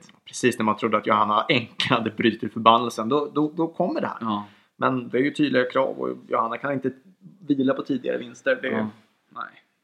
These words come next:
Speaker 2: Men vi ser ändå här att, eh, Johanna fortsätter starkt. Hon sitter kvar på jobbet till närmare klockan åtta.
Speaker 1: Och här, här bara tycker jag att Johanna visar sin största styrka, Simon.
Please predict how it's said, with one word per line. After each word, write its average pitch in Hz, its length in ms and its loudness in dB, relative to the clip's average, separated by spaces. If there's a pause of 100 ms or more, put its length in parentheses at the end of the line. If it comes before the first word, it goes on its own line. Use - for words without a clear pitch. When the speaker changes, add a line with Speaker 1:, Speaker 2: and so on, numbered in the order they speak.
(220)
Speaker 2:
Men 147 160 6
vi 170 60 6
ser 190 240 10
ändå 139 500 6
här 117 200 6
att, 117 280 2
eh, 123 100 8
Johanna 123 520 2
fortsätter 127 400 -2
starkt. - 500 -2
Hon 127 140 -6
sitter 127 260 -2
kvar 113 280 2
på 104 140 -6
jobbet 123 500 -2
till 98 340 -4
närmare 95 360 -6
klockan 98 240 -10
åtta. - 280 -6 (400)
Speaker 1:
Och 131 300 6
här, 127 420 4 (260)
här 107 300 6 (340)
bara 117 120 4
tycker 123 320 -2
jag 113 60 4
att - 60 -4
Johanna 107 280 0
visar 107 280 -10
sin 101 140 -20
största - 320 -20
styrka, - 380 -16 (580)
Simon. 104 280 -14